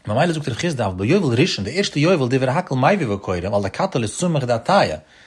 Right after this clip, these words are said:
אז מען דא וויסן, פינקל, וואס מיינט עס מיכאל דאס? אז מען ווארט געגלייבט, אז ווען עס גייט קומען, יובל גייט עס צוריקגיין. אבער דו ווייסט, דאס איז גיין א זאך, וואס אבער נאך קיין מאל נישט מיטגעלעבט. ממילא, זיי האבן נאך נישט געשפילט, ווי טאקע עס גייט אזוי געשען.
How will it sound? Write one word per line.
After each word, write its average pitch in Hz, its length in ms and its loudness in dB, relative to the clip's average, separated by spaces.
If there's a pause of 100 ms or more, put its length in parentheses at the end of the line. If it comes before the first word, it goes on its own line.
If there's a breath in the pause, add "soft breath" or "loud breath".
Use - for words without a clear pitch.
(200 loud breath)
אז - 80 -16
מען 104 100 -4
דא 113 40 0
וויסן, 127 260 -2
פינקל, 127 220 -2
וואס 113 140 -2
מיינט 123 180 2
עס - 100 -8
מיכאל 104 220 -2
דאס? 107 360 2
אז 127 80 -8
מען 113 100 -2
ווארט 147 180 4
געגלייבט, 120 580 2
אז 104 100 -6
ווען 104 80 -4
עס 101 120 -6
גייט 101 200 -6
קומען, 135 180 0
יובל 117 260 2
גייט 98 180 0
עס - 160 -6
צוריקגיין. 117 380 2 (460 loud breath)
אבער 160 80 0
דו 202 60 6
ווייסט, 240 160 2
דאס 139 120 -2
איז 147 60 0
גיין 180 120 2
א 160 60 2
זאך, 156 160 2
וואס 147 120 -2
אבער 127 120 0
נאך 147 120 -2
קיין 175 200 -4
מאל 156 100 0
נישט 120 240 -4 (180)
מיטגעלעבט. 135 640 0 (500 soft breath)
ממילא, 160 420 4
זיי 139 140 -4
האבן 143 80 -2
נאך 185 160 -2
נישט 151 80 -6
געשפילט, 175 420 -2
ווי 147 200 0
טאקע 190 460 -2
עס 143 60 -2
גייט 156 220 -2
אזוי 147 120 0
געשען. 151 420 2